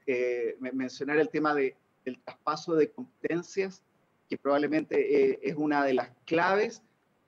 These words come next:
que el proceso de descentralización, eh, sea exitoso, efectivamente redunde en lo que Jorge mencionaba en un principio,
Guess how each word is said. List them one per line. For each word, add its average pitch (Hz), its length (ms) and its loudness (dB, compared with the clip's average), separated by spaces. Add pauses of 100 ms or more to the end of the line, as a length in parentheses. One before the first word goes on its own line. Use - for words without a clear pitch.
(120)
que 147 60 0
el 139 60 -2
proceso 156 520 -6
de 139 160 0
descentralización, 143 1120 -2 (340)
eh, 131 420 2
sea - 240 -2
exitoso, 165 800 -4 (480)
efectivamente 185 880 0
redunde 165 760 2
en 139 80 2
lo 139 100 0
que 135 160 -2
Jorge 151 340 -4
mencionaba 143 500 -2
en 139 100 0
un 131 100 -2
principio, 120 680 -2